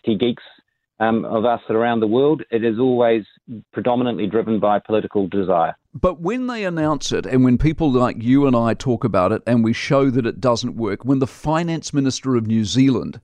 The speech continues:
Speaker 2: doesn't believe it for good reason, why do people go, "Oh, well, who cares? I'll have it anyway"?
Speaker 1: Um,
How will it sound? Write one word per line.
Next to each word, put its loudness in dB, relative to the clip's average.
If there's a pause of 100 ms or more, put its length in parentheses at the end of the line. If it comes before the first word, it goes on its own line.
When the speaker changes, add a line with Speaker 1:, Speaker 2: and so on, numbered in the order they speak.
(360)
Speaker 2:
doesn't -2
believe -2
it -10 (120)
for -2
good 0
reason, 0 (380)
why 2
do -4
people 0
go, 2
"Oh, 4
well, 4
who 2
cares? 2
I'll 4
have 2
it 2
anyway"? 2 (1300)
Speaker 1:
Um, -2